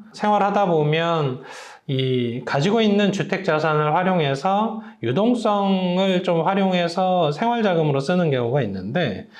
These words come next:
이게 금융권에서 한 이억 원까지 됐었는데 이제는 일억 원까지만 해주겠다, 뭐 이런 특징. 그리고 신용대출도 규제합니다. 신용대출도 본인의 소득 한도 내에서만 제공하겠다라는 거고요.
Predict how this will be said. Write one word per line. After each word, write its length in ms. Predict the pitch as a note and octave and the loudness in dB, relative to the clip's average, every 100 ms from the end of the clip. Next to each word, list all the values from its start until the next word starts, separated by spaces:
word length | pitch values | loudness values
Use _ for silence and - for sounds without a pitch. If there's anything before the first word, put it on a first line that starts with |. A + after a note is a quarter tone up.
| - - _ | -20 -20 _
이게 720 | C3+ F#3 F#3+ F3+ C#3+ A#2+ A#2 | -4 -2 0 0 0 -2 -4
금융권에서 680 | - E3+ G3 F#3 E3 D3+ D#3+ | -2 0 2 2 2 0 0
한 320 | D#3 D#3+ C#3+ | 0 -2 -2
이억 280 | B2 F3+ G3 | 0 0 0
원까지 420 | F#3+ F#3 D3+ D3 | 0 0 0 0
됐었는데 800 | C3 G#2+ A2+ A2 G2+ G#2 F3 C3+ | -2 -2 -6 -8 -10 -4 -2 -2
이제는 500 | B2+ C#3 F3 B3 - - - | 0 0 2 0 -2 -12 -10
일억 240 | - G3 G#3+ | -2 0 0
원까지만 600 | G3+ F#3 C3+ B2 C#3+ E3+ | 0 0 -2 -2 -2 -2
해주겠다, 580 | F3 C#3 A2+ - C3+ - _ _ | -2 -2 -6 -6 -10 -10 _ _
뭐 100 | A#2 | -4
이런 280 | A2 D3 C3+ | -2 0 -2
특징. 540 | E3 - C3 B2 A3 - - - - | -4 -4 -2 0 -2 -4 -14 -18 -4
그리고 240 | A3 A#3 | 0 0
신용대출도 1000 | A3+ B3 C#4+ C#4 A3 G3+ - G3 G3 G#3+ | 2 2 2 2 0 0 0 0 2 0
규제합니다. 640 | D#3+ C#3 C3+ A2+ F#2+ F2+ F2+ | 0 0 -2 -2 -6 -8 -4
신용대출도 1160 | G3+ A3 A3 D3 C3+ D3 A#2+ F#3+ A3+ A#3 - - - - | -2 2 2 2 0 -2 0 0 0 -2 -10 -20 -10 -2
본인의 500 | D3 E3+ F3 G3+ G3+ | 0 2 0 0 -2
소득 400 | B3 A3+ A3 - | 0 -2 -2 -2
한도 360 | A#3+ A#3 G#3+ | 0 2 2
내에서만 1080 | A#2 B2 C#3 C#3+ C3+ B2+ G3 A#3+ - - - _ | 2 0 0 -2 -2 0 2 2 0 -6 -18 _
제공하겠다라는 1300 | - C3+ C#3 C3+ D3+ C#3+ - G2 A#2 G#3 G#3 A2 G#2+ G#2 | -4 -2 0 0 0 -2 -4 -4 0 -2 -2 -6 -4 -4
거고요. 380 | F#2 C#3+ G#3 | -4 -2 -2